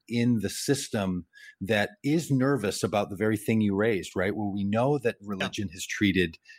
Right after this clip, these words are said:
Speaker 1: people badly.
Speaker 2: Yeah.
Speaker 1: So rather than replacing that with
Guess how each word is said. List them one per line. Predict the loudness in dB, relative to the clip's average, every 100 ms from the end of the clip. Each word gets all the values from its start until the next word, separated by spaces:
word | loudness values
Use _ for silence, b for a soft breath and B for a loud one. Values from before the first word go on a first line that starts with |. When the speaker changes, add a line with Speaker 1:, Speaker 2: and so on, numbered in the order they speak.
| B
Speaker 1:
people | 0 0 2 2
badly. | 2 2 0 0 0 -2 -10 b b
Speaker 2:
Yeah. | -4
Speaker 1:
So | 0 2 0
rather | 0 0 0 0
than | 0 0
replacing | 2 -2 -4 -2 0 0 0 2 2
that | 0 0 -2
with | -4 -4